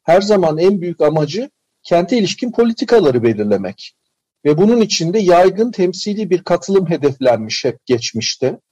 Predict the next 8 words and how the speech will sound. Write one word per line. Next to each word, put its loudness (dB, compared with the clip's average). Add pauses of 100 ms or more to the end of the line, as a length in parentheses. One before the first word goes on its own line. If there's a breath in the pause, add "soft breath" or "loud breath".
(280)
Bu 2
arada 4
doksanlarda 0
dünya 0
ölçeğinde -2
başka -2
bir -10
gelişmeyle -4